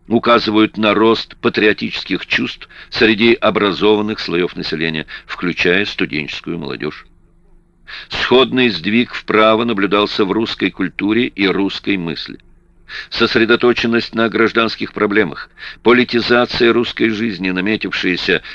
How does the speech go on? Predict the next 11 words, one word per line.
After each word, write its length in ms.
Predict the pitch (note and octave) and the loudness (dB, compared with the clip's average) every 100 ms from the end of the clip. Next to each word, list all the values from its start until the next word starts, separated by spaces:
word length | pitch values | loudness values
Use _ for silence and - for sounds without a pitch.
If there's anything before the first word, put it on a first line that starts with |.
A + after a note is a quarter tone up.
| - | -8
в 100 | - | -2
середине 500 | A#2 A2+ G#2+ A2 F#2+ | 2 2 2 2 2
девятнадцатого 640 | G2 F#2+ G2 F#2 - F#2 | 0 0 0 -2 -2 0
века, 320 | G2 C3+ - | 4 2 4
уже 260 | G#2 F#2+ A2 | 0 2 0
в 60 | - | 2
конце 440 | A2 G2+ - D#3 | -2 0 2 2
столетия 540 | D3+ G#2+ F#2 D#2+ D#2 - | 2 0 0 -2 -6 -10
пошли 380 | D#2+ - D#2 | -8 -8 -8
на 100 | C#2+ | -8
убыль. 380 | D#2+ A#2 A#2+ - | -8 -8 -10 -16